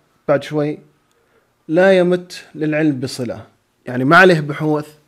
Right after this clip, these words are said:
ما فيه دراسات علمية تثبت هذا الشيء، مجرد فلسفة ذهنية أو مثل ما تقول،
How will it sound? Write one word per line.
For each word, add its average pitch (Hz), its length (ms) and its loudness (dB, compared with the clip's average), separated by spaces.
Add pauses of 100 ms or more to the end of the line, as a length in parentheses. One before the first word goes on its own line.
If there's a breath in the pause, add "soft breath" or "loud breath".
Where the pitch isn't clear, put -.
(920 soft breath)
ما 139 440 -2
فيه 180 360 0
دراسات 156 500 -2
علمية 160 360 2
تثبت 147 400 -10
هذا 131 200 -4
الشيء، 139 440 -8 (400 soft breath)
مجرد 165 560 -4 (760)
فلسفة 170 600 -6
ذهنية 143 680 -6 (1300 soft breath)
أو 202 460 -4 (200)
مثل 175 220 -6
ما 160 100 -2
تقول، 180 640 -2